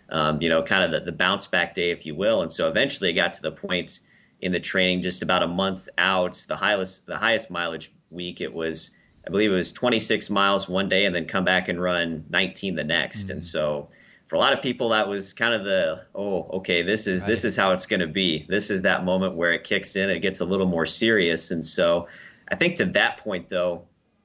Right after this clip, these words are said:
Speaker 1: I had worked up pretty well and kept my mileage pretty consistent for about a month or two. I was running over sixty miles a week. And so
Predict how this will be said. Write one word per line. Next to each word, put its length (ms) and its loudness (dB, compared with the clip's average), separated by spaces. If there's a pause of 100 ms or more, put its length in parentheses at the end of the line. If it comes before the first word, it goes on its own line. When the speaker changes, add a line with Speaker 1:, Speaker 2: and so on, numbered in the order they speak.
(220)
Speaker 1:
I 60 0
had 100 0
worked 180 -4
up 160 0
pretty 220 -2
well 240 2
and 80 -2
kept 160 0
my 100 -4
mileage 420 0
pretty 200 -4
consistent 720 -4
for 120 -2
about 240 4
a 40 2
month 240 0
or 80 0
two. 200 -2
I 100 4
was 180 -2
running 220 2
over 160 -2
sixty 360 -2
miles 380 2
a 40 -4
week. 300 0
And 160 -2
so 380 0